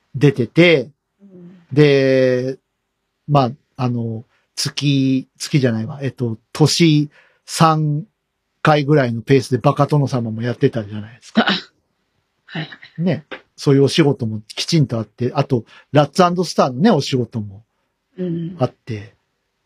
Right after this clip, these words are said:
Speaker 1: た-、体力的なもの？つ-、お、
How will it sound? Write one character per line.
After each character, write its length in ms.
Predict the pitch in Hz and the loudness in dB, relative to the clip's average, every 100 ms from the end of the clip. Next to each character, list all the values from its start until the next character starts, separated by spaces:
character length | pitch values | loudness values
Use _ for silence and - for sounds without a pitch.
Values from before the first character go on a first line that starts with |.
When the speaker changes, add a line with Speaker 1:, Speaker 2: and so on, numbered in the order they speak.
| _ _ _ _ - | _ _ _ _ -6
Speaker 1:
た-、 160 | 247 - | -6 -4
体 260 | 247 330 | 0 2
力 200 | 381 381 | 2 0
的 220 | - - | -6 -6
な 100 | 330 | -6
も 160 | 311 311 | -4 -6
の？ 200 | 302 370 _ _ _ | -6 -8 _ _ _
つ-、 140 | - | -12
お、 60 | - | -6